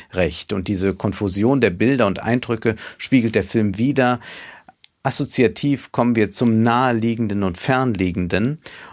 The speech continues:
Und wir müssen anerkennen, dass unser Bewusstseinsstrom sehr chaotisch ist. Ganz viele Bilder prasseln auf uns ein, ganz viele verarbeiten wir.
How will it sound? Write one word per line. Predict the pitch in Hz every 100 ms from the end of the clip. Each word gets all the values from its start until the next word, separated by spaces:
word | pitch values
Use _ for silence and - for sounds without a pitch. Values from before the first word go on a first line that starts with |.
| - _ -
Und | - 131 127 123 -
wir | 120 117
müssen | 139 151 135 - -
anerkennen, | 160 170 - 101 85 85
dass | 101 -
unser | 127 117 110
Bewusstseinsstrom | 101 104 131 170 - 113 101 90 - - 98 95 - -
sehr | 113 101 139 135
chaotisch | 120 - - 123 127 107 90
ist. | - 127 92 - -
Ganz | 110 107
viele | - 110
Bilder | 101 113 101
prasseln | - 127 127 131 113
auf | 107
uns | 113 -
ein, | -
ganz | 107 95
viele | - 110
verarbeiten | - - 113 127 113 104 - 101
wir. | 104 113